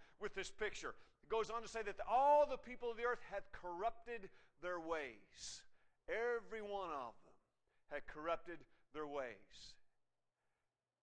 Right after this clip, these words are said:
The earth is filled, and I thought that's interesting. Why did God feel this way? He said the earth was filled with violence. All right? I see hints of that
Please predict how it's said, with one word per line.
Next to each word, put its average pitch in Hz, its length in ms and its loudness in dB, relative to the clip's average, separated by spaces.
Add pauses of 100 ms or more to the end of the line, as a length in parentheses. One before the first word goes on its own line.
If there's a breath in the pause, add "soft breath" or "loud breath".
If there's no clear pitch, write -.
(200)
The 147 180 -14
earth 226 320 0 (280)
is - 320 -10
filled, 226 180 -8
and 180 100 -10
I 262 120 -10
thought 247 260 -8
that's 170 180 -12
interesting. 160 400 -10 (880 soft breath)
Why 285 340 -2
did 226 180 -8
God 196 220 -4 (140)
feel 262 200 -4
this 185 220 -6
way? 139 240 -2 (140)
He 143 80 -14
said - 220 -4
the 131 120 -14 (100)
earth 196 220 0 (100)
was 131 260 -12 (100)
filled 220 360 -2
with 160 140 -8 (280)
violence. 160 960 -6 (360)
All 120 80 -8
right? 143 120 -6 (380 loud breath)
I 302 100 2
see 320 580 -2
hints 285 340 -4
of 214 160 0
that 143 380 2